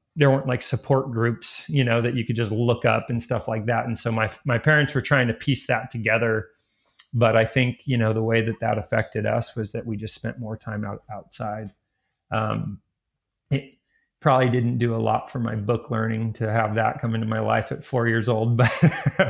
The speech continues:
but I did, uh, you know, we had everything we needed. Um,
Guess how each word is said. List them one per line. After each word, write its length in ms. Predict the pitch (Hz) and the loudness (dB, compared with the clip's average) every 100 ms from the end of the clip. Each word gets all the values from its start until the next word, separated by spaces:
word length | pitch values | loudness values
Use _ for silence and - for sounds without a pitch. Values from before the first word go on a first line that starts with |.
| - - 135 160 - 196 | -2 -6 -4 -2 2 4
but 220 | 143 135 135 | 6 4 4
I 120 | 131 | 4
did, 260 | 131 131 | 6 6
uh, 280 | 123 120 110 - - - _ _ | 6 4 0 -6 -16 -20 _ _
you 120 | 120 | -2
know, 340 | 113 110 120 - - 202 175 | 0 0 -2 -6 -16 -14 0
we 160 | 147 156 | 4 6
had 200 | 151 139 | 6 4
everything 440 | 131 135 131 123 | 4 2 2 0
we 100 | 123 | 2
needed. 460 | 117 117 117 113 117 131 - | 2 2 2 0 -2 -8 -6
Um, 440 | 113 110 107 107 | -2 -2 -4 -6